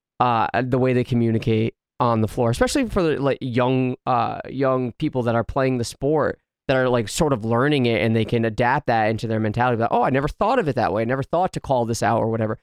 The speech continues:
I think that'd be a really, really good learning tool, um, for people. And again, that adds to the value of having sort of, uh, mic'd up players. I think that'd be great.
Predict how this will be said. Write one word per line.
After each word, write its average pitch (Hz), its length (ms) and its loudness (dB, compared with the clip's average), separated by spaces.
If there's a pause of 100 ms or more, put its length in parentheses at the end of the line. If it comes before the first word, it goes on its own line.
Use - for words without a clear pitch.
(240)
I 135 40 0
think 220 120 2
that'd 247 120 2
be 180 120 2
a 139 60 2
really, 151 720 0
really 135 340 0
good 123 360 -2
learning 117 480 2
tool, 107 380 -4 (400)
um, 107 340 2
for 123 160 -4
people. 113 340 0
And 110 140 0
again, 120 400 0
that 113 240 0
adds 123 460 0
to 123 120 -6
the 110 80 -2
value 113 600 2
of 107 80 -2
having 110 320 0
sort 113 200 -2
of, 110 320 -4
uh, 107 240 0
mic'd 110 320 0
up 110 120 0
players. 110 340 -2
I 110 60 -2
think 110 160 -2
that'd 104 120 -2
be 107 80 -4
great. 107 300 -4